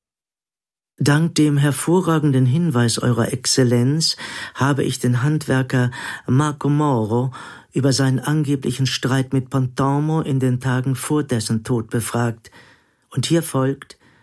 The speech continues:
was der Farbmischer zu seiner Verteidigung vorbrachte.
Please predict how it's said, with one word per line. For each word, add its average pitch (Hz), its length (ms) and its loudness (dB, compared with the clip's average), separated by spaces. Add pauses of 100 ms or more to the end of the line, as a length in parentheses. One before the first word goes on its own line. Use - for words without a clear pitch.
(260)
was 113 180 -4
der 120 100 -2
Farbmischer 123 600 0
zu 123 160 -4
seiner 113 260 0
Verteidigung 110 640 -2
vorbrachte. 101 840 -6